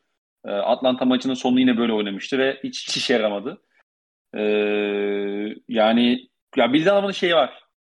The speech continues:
Ee, mesela O K C döneminde de bu sezon ortası gelen veteran oyuncuları, e, takıma monte etme, ona bir rol bulma konusu zaman zaman problem yaşıyordu. İşte aklıma mesela şey geliyor benim direkt, Markieff Morris geliyor. Yani hiç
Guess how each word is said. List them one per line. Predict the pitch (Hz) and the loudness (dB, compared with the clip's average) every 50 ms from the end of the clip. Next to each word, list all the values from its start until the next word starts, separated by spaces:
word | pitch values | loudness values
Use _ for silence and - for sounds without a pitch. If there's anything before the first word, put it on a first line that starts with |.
| _ 117 | _ -20
Ee, | 113 110 110 110 - - - | -16 -14 -14 -14 -14 -12 -10
mesela | 131 120 - - 123 | -10 -8 -8 -4 0
O | 131 151 143 | 0 0 0
K | - 160 151 | 0 -2 -4
C | - - | -2 -4
döneminde | 160 151 156 160 156 160 165 147 | -4 -4 -2 -4 -4 -4 -4 -2
de | 131 123 | -2 -2
bu | 127 131 131 | -2 -4 -4
sezon | 127 - 143 123 123 156 | -2 -2 -2 0 0 0
ortası | 151 - 147 139 - 131 | -2 -2 -6 -10 -6 -4
gelen | 135 143 143 143 139 135 - 123 110 | 0 2 2 2 2 -2 -6 -6 -6
veteran | 123 123 123 143 135 143 151 147 | -6 -4 -2 0 2 2 2 0
oyuncuları, | 147 147 147 127 131 147 156 - - _ _ _ _ _ _ _ _ | -2 -4 -6 -6 -6 -6 -6 -8 -10 _ _ _ _ _ _ _ _
e, | - 120 117 113 113 113 113 110 110 | -14 -12 -10 -8 -6 -6 -8 -8 -10
takıma | - - 127 - - 143 143 147 | -8 -8 -6 -2 0 2 2 4
monte | 143 139 139 139 135 - 170 | 4 4 2 2 2 0 0
etme, | 156 156 - 131 | 0 0 0 2
ona | 120 127 135 | 2 2 4
bir | 127 127 | 4 4
rol | 127 143 147 | 2 2 2
bulma | 139 143 151 147 | 0 -2 -4 -4
konusu | - - 147 143 - - 104 | -4 -4 -4 -6 -6 -8 -4
zaman | 113 131 131 139 143 139 | -2 0 0 2 2 2
zaman | 147 147 139 - | 2 0 0 0
problem | 147 135 127 135 143 143 | -2 -2 0 0 0 0
yaşıyordu. | 139 131 - - 156 120 120 - - _ _ _ _ _ _ _ _ _ _ _ _ _ _ | -2 -2 -2 -4 -4 -4 -4 -8 -12 _ _ _ _ _ _ _ _ _ _ _ _ _ _
İşte | - - 127 | -2 0 0
aklıma | 117 - - 135 127 | 0 2 0 -2 -2
mesela | 123 123 - 135 123 | -2 0 0 -2 -2
şey | 123 - 135 127 | 0 -2 -2 -2
geliyor | 120 110 107 104 | -2 -4 -6 -8
benim | 104 104 104 | -8 -10 -10
direkt, | 110 110 107 - | -10 -10 -10 -6
Markieff | 110 113 110 - - 127 123 | -4 -4 -4 -4 -6 -10 -8
Morris | - 127 123 123 123 - | -6 -4 -4 -4 -6 -6
geliyor. | 117 104 98 98 101 131 - _ _ _ _ _ _ | -6 -6 -6 -6 -8 -10 -12 _ _ _ _ _ _
Yani | - 113 139 | -8 -6 -6
hiç | 139 - - - | -6 -6 -10 -14